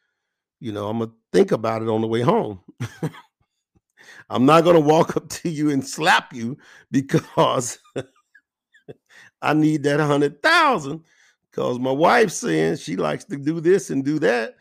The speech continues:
So I'ma think about it. Now, you say that to me in a volunteer business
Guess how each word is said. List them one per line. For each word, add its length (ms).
So 200
I'ma 200
think 280
about 300
it. 80
Now, 260
you 160
say 280
that 240
to 120
me 340
in 180
a 40
volunteer 640
business 540